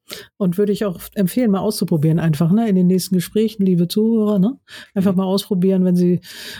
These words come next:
Speaker 1: akquirieren, äh, ja, Mensch, wenn die sagen, "Ne, das und das", ja, gibt's, gibt's,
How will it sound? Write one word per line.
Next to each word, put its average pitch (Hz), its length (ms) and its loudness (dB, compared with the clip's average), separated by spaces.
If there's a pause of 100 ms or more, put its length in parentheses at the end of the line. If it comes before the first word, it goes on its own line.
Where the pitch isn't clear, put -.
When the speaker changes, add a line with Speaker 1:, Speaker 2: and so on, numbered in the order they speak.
(100)
Speaker 1:
akquirieren, 185 840 0
äh, 175 340 0 (140)
ja, 185 140 0
Mensch, 175 360 0
wenn 175 160 4
die 170 80 2
sagen, 170 280 2
"Ne, 180 260 2
das 170 240 -2
und 170 120 0
das", 190 280 0
ja, 185 260 2
gibt's, - 320 -4
gibt's, - 380 -4